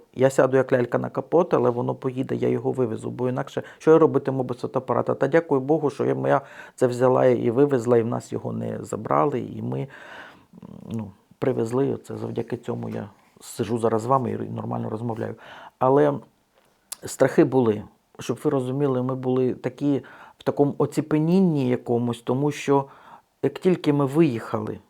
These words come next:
з Маріуполя, по-перше, виїжджали, люди пішки йшли. З дітьми, з тачечками, хто на чому щось тягнув, старі, малі. Ну, виходили пішки тільки подалі з цього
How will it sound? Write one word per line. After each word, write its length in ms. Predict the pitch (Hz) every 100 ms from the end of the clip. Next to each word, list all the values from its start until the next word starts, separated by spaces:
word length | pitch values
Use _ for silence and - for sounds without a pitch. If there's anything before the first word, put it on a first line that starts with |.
| _ _ _ _ -
з 120 | 123
Маріуполя, 460 | 135 151 185 -
по-перше, 400 | - - 147 -
виїжджали, 720 | 127 139 135 131 165 170 135 - - -
люди 240 | 139 147
пішки 520 | 143 - 131 - - 98
йшли. 420 | - - 107 - _ _ - - - - -
З 200 | 127 131
дітьми, 720 | 131 151 151 147 139 135 135 120 _ - - - - - 87 98
з 540 | 117 - - 127 135 123
тачечками, 800 | 139 139 - 123 - 135 131 123
хто 220 | - 151
на 160 | 143
чому 340 | 135 147 143 131
щось 380 | - - 131 -
тягнув, 480 | 120 127 127 123 - - -
старі, 680 | - - 147 151 131 131 131 -
малі. 640 | 139 156 156 135 139 139 139 - - - - - _ _ _ _ -
Ну, 200 | 175 - - -
виходили 640 | 160 - 190 196 151 143
пішки 460 | 135 180 202 - 135
тільки 440 | - 175 151 151
подалі 600 | - 95 143 131 139 135
з 140 | 127
цього 360 | - 113 127 -